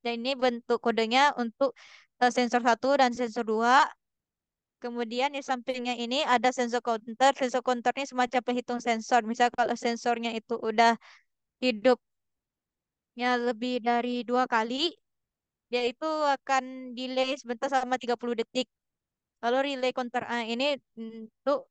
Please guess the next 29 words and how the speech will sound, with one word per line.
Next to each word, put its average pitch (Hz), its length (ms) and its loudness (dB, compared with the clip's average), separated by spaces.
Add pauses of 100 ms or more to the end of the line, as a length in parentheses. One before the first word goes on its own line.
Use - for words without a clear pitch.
misalnya 247 320 2
pompanya 247 560 2
udah 254 80 2
hidup 240 240 0
lebih 233 240 0
dari 240 240 0
dua 240 160 2
kali, 233 320 -2
maka 247 240 -2
dia 240 160 2
tuh - 160 -4
akan 233 320 -2 (160)
ada 233 80 0
delay 233 240 -2
selama 240 240 -2
tiga 226 160 -4
puluh 220 160 -4
detik. 294 320 0 (640)
Kemudian 247 480 4
ini 254 400 -4 (480)
variabel 247 480 2
untuk 247 240 -4
aktivasi, 247 1040 -2
eh, 233 320 0
pompanya 240 560 0
dan 254 160 -2
ini 240 240 -6
variabel 247 560 0
untuk, - 320 -4